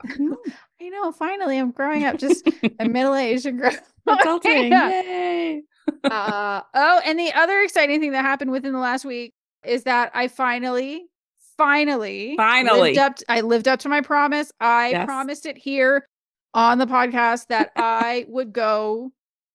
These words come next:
Speaker 1: to the G C L S conference
Speaker 2: Woo-hoo-hoo.
Speaker 1: in July in Saint Paul, Minnesota. And
Speaker 2: Mm-hmm.
Speaker 1: I booked my conference ticket, I booked my hotel room, and I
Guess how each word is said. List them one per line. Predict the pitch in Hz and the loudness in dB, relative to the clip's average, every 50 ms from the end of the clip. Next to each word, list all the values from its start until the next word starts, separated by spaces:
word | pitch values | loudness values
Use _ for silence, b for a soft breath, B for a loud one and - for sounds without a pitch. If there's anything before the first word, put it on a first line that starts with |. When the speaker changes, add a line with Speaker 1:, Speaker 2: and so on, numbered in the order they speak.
| _ _ _ - | _ _ _ -12
Speaker 1:
to | - 247 | -10 -8
the | 202 202 | -8 -8
G | 180 202 220 | -8 -8 -8
C | 226 - 262 240 | -6 -4 -2 0
L | 220 226 233 | 2 2 2
S | 247 - | 2 0
conference | - - 240 233 220 427 - 240 392 415 415 415 403 | 0 0 2 4 4 2 4 4 6 6 6 6 6
Speaker 2:
Woo-hoo-hoo. | 403 403 392 392 381 381 381 359 339 226 | 6 4 4 2 2 2 2 2 2 2
Speaker 1:
in | 214 214 214 226 | 2 2 0 -2
July | 214 254 254 269 277 269 254 254 254 247 240 240 247 262 262 277 294 285 - _ _ - | -2 0 0 2 4 4 4 4 4 4 2 2 2 0 -2 -2 -6 -8 -12 _ _ -14
in | 202 196 202 | -10 -10 -10
Saint | 190 - - 214 226 214 - | -8 -6 -6 -6 -6 -6 -8
Paul, | 247 247 247 254 | -4 -4 -2 -2
Minnesota. | 247 262 269 277 294 285 - 294 285 285 302 269 240 233 226 226 240 254 _ _ _ - | -2 -4 -4 -4 -4 -4 -2 -2 -2 0 0 0 0 0 0 -2 -4 -6 _ _ _ -20
And | 202 202 208 208 | -18 -16 -8 -4
Speaker 2:
Mm-hmm. | 220 233 226 226 | -2 0 0 2
Speaker 1:
I | 214 208 214 | 0 0 -2
booked | 165 220 220 220 208 202 208 - - - _ _ _ _ | -2 -2 -2 -2 -2 -4 -6 -12 -20 -20 _ _ _ _
my | 190 190 190 | -10 -10 -10
conference | - - - 240 240 277 294 - 359 349 - | -10 -6 -2 0 0 0 0 -2 -6 -6 -4
ticket, | - 392 381 - 403 415 427 440 415 - - _ _ _ _ _ _ _ _ _ _ _ _ - | -4 -4 -2 -2 -2 -2 -2 -2 -2 -4 -8 _ _ _ _ _ _ _ _ _ _ _ _ -2
I | 269 247 233 226 226 | 0 0 0 0 -2
booked | 190 220 220 208 208 208 202 196 - - - _ | -2 -4 -4 -2 -2 -4 -6 -8 -12 -18 -18 _
my | - 226 226 233 233 233 | -10 -4 -2 -2 -2 -2
hotel | 226 233 233 220 226 - 233 262 269 285 294 | 0 0 0 0 0 0 0 0 0 0 0
room, | 330 349 349 349 349 311 - _ | -2 -2 -2 -2 -2 -4 -6 _
and | 302 330 349 370 370 381 403 - - - | -4 -2 0 0 0 -2 -4 -6 -6 -6
I | 269 277 277 285 285 294 285 | -2 -2 0 0 -2 -2 -4